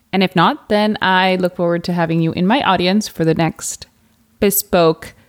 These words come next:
Mariana Thinks Food episode that will hopefully not include audio of a baby in the background.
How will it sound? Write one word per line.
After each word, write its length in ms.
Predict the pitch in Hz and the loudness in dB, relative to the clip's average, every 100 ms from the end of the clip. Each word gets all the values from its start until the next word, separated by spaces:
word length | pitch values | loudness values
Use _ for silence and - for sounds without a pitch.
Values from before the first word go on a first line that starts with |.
| _ | _
Mariana 320 | 185 175 160 | -4 -2 -2
Thinks 300 | 160 175 170 | -4 -6 -8
Food 220 | - 180 175 | -2 0 2
episode 580 | 254 294 - 269 269 277 - - _ | 0 0 0 2 2 -2 -10 -20 _
that 340 | - 202 196 208 208 - | 0 2 2 -2 -12 -2
will 520 | 196 196 196 190 208 _ _ _ _ _ _ | 2 2 2 0 -2 _ _ _ _ _ _
hopefully 600 | 240 320 202 190 196 208 _ _ _ _ _ _ | -2 0 0 2 2 -2 _ _ _ _ _ _
not 240 | 190 170 175 | -2 0 0
include 580 | 170 180 165 165 170 - _ _ _ | 0 0 2 2 0 -4 _ _ _
audio 300 | - 175 160 | 0 2 4
of 80 | 151 | 2
a 60 | 160 | 2
baby 260 | 165 156 | 0 2
in 60 | 156 | 0
the 60 | 160 | 2
background. 480 | 170 160 131 113 | 2 2 -2 -2